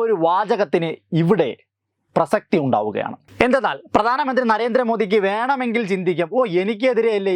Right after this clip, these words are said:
ഇവർ ഈ മുദ്രാവാക്യങ്ങൾ വിളിച്ച് ഘോര ഘോരം കിടന്ന് അലയ്ക്കുന്നത്, അലമുറിയിടുന്നത്, അവർ ഒരു തുള്ളി വെള്ളം കിട്ടാതെ അങ്ങനെ തന്നെ ചെയ്യട്ടെ, തൊണ്ട വറ്റിയിട്ട് അവിടെ ഇരിക്കട്ടെ" എന്ന് വിചാരിക്കാം. പക്ഷേ പ്രധാനമന്ത്രി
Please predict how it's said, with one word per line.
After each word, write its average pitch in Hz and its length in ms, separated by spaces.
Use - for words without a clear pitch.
ഇവർ 202 240
ഈ - 20
മുദ്രാവാക്യങ്ങൾ 202 840
വിളിച്ച് 180 300
ഘോര 202 280
ഘോരം 190 400
കിടന്ന് 170 320
അലയ്ക്കുന്നത്, 170 540
അലമുറിയിടുന്നത്, 156 720
അവർ 247 160
ഒരു 214 200
തുള്ളി 233 340
വെള്ളം 214 300
കിട്ടാതെ 196 400
അങ്ങനെ 240 320
തന്നെ 202 260
ചെയ്യട്ടെ, 180 340
തൊണ്ട 226 280
വറ്റിയിട്ട് 196 460
അവിടെ 202 260
ഇരിക്കട്ടെ" 226 460
എന്ന് 175 160
വിചാരിക്കാം. 135 540
പക്ഷേ 170 220
പ്രധാനമന്ത്രി 214 560